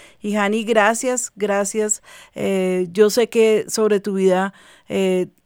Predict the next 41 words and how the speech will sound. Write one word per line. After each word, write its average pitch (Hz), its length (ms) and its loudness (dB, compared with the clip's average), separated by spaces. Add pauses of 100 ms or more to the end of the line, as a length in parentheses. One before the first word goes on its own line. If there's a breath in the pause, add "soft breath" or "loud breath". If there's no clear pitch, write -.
(120)
vino 214 300 -2
un 220 100 0
cambio 233 540 2
radical, 196 600 0
que 214 120 -4
tuvieron 190 440 -4
que 196 360 -2
tomar 202 280 -4
decisiones 208 720 -2
que 220 100 -4
fueron, 190 400 -4 (380 soft breath)
eh, 190 280 0
afectando 208 680 2
inclusive, 233 560 2 (100)
eh, - 80 0 (800)
eh, 147 60 -8 (160)
todo 220 280 6
lo 240 140 2
que 180 240 0 (260 loud breath)
al, 190 300 4
eh, 185 180 4
con 190 280 0
respecto 185 420 -2
al 202 60 2
ministerio, 196 960 2 (160)
eh, 180 240 0
tiene 190 320 0
que 196 100 -2
ver, 233 240 0 (320 soft breath)
pero 196 200 2
fueron 185 320 0
valientes 208 640 -2
y 233 60 -2
deci-, 185 420 0
se 196 140 -2
decidieron 185 680 2
más 202 240 0
por 214 160 -2
el 202 100 -2
Espíritu 190 440 -6
Santo 220 360 -6